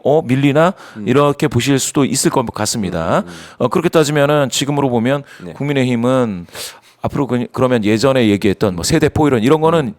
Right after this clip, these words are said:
Speaker 2: 음.
Speaker 1: 뭐 기대하기 어려운
Speaker 2: 음.
Speaker 1: 이번 총선에서 세대 포이론을 가동하겠다.
Speaker 2: 예.
Speaker 1: 어, 그런 걸 드-, 들이대겠다라고
Speaker 2: 음.
Speaker 1: 하는 거는 사실상,
Speaker 2: 음.
Speaker 1: 어, 전혀, 어,
Speaker 2: 음.
Speaker 1: 어려운
Speaker 2: 음.
Speaker 1: 상황이고요.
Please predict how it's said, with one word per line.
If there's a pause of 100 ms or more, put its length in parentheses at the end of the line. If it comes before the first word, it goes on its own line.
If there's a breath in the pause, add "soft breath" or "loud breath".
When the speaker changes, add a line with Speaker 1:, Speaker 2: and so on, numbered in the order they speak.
Speaker 2:
음.
Speaker 1:
뭐
기대하기
어려운
Speaker 2:
음.
Speaker 1:
이번
총선에서
세대
포이론을 (240 loud breath)
가동하겠다.
Speaker 2:
예.
Speaker 1:
어,
그런
걸
드-, (320 loud breath)
들이대겠다라고
Speaker 2:
음.
Speaker 1:
하는
거는
사실상, (200 loud breath)
Speaker 2:
음.
Speaker 1:
어,
전혀,
어,
Speaker 2:
음.
Speaker 1:
어려운
Speaker 2:
음.
Speaker 1:
상황이고요.